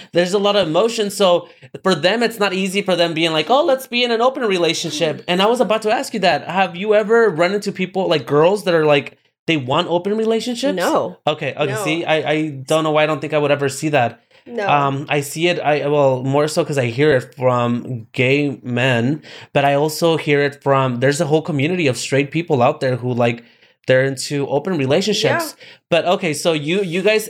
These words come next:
Speaker 1: when you say you damaged it, you think when, when you guys did that, you, what was it?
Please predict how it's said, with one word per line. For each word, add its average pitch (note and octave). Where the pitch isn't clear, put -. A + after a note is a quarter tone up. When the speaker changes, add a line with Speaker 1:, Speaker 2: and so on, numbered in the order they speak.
Speaker 1:
when F#3
you G3+
say A#3+
you A#3
damaged D#3+
it, C3+
you D3+
think G3+
when, D3+
when D#3
you D#3+
guys G3
did D#3+
that, D3+
you, C#3+
what D3+
was F3
it? B3